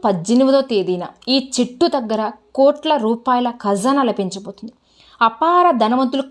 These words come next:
కాబోతున్నారండి, కోటీశ్వరులు కాబోతున్నారు. వెంటనే ఈ వీడియోని పూర్తిగా చూడండి, మీకు లక్ష్మీదేవి యొక్క అనుగ్రహం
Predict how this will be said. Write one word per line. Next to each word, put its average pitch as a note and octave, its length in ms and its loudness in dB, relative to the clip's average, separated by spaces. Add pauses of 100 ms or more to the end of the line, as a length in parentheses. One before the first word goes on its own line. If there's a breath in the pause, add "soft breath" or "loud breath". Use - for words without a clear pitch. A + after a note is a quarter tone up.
కాబోతున్నారండి, B3 680 -2 (280 loud breath)
కోటీశ్వరులు F4 720 0
కాబోతున్నారు. F#3+ 500 -10 (180)
వెంటనే G3+ 360 -4 (140)
ఈ - 20 -4 (120)
వీడియోని C4 360 -4
పూర్తిగా C#4+ 440 -2 (140)
చూడండి, G#3 280 -6 (380 loud breath)
మీకు F4+ 180 0 (100)
లక్ష్మీదేవి D#4+ 640 -2
యొక్క C4 220 -6
అనుగ్రహం A#3 340 -2